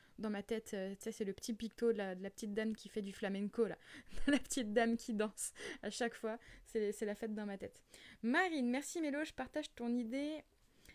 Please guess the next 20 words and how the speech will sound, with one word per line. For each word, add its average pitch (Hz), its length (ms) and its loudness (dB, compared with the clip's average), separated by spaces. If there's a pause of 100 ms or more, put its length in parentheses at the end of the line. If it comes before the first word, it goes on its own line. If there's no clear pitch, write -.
(100)
Et 240 120 0
en 247 60 2
même 254 160 2
temps, 320 280 -6
ça - 160 -6
me 226 80 0
semble 277 320 -4
fastidieux 233 400 -2
de 220 60 -2
porter 226 240 -4
la 226 80 -2
stratégie 233 400 -6
d'une 220 180 0
entreprise 226 460 -6
aux 226 60 0
côtés 226 280 -4
de 202 60 -6
décisionnaires 226 640 -4
sans 208 260 -8
être 240 180 -6